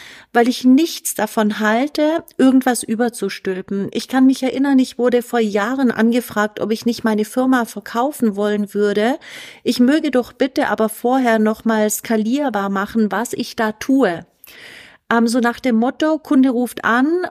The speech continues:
und wir machen immer das Gleiche. Also das heißt, uns ist es nicht möglich, mir ist es nicht möglich,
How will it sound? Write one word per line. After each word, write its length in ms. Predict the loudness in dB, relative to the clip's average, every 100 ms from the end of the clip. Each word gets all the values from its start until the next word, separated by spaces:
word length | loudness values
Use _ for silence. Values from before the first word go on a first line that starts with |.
| 2
und 180 | 4 4
wir 100 | 2
machen 280 | 0 -2 -2
immer 260 | 2 4
das 240 | 2 -2 -6
Gleiche. 720 | -8 -4 -4 -4 -4 -4 -6 -2
Also 260 | 0 2
das 240 | 0 -2 -4
heißt, 400 | -2 -2 -6 -2
uns 340 | 2 4 2 0
ist 260 | -4 -4
es 160 | -2 0
nicht 240 | 0 2
möglich, 400 | 2 2 0 0
mir 280 | 2 2 0
ist 200 | -4 -6
es 140 | -2 -2
nicht 260 | -2 -2
möglich, 540 | -2 0 0 -2 -4